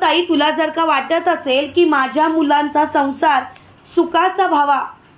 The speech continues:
तर तू तुझा निर्णय घे. तू प्लीज फार्म हाऊसवरती जाऊन राहा. प्लीज, प्लीज वसुहत्या, लवकरात लवकर स्वतःचा निर्णय घे," असं पार्थसुद्धा सुनावतो. तेव्हा लगेच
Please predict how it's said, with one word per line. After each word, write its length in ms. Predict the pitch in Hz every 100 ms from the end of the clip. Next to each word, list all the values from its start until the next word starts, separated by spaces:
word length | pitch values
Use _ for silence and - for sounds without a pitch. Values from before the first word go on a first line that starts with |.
| _ _ _ - - -
तर 140 | 311 311
तू 220 | 311 349
तुझा 360 | 349 330 302 320
निर्णय 400 | 311 294 294 311
घे. 340 | 240 294 262 - - - - - - -
तू 100 | 370
प्लीज 460 | 370 359 415 415 - -
फार्म 320 | 294 311 320 339
हाऊसवरती 560 | 359 359 349 320 359
जाऊन 340 | 320 311 339 311
राहा. 220 | 311 277 - - - - - - -
प्लीज, 380 | 320 381 359 - - - - - -
प्लीज 320 | 294 392 403
वसुहत्या, 720 | 339 339 339 320 - 330 277 - - - - - _ _
लवकरात 600 | 262 311 311 311 330 339 339
लवकर 520 | 320 311 311 330 277 277 - - - -
स्वतःचा 540 | - 320 320 330 339 349
निर्णय 440 | 330 294 302 320
घे," 320 | 247 311 294 -
असं 220 | 277 339
पार्थसुद्धा 720 | 330 349 302 339 - 320 320
सुनावतो. 600 | 320 339 302 285 - 240 - - - -
तेव्हा 240 | 294 302
लगेच 540 | 349 320 320 320 277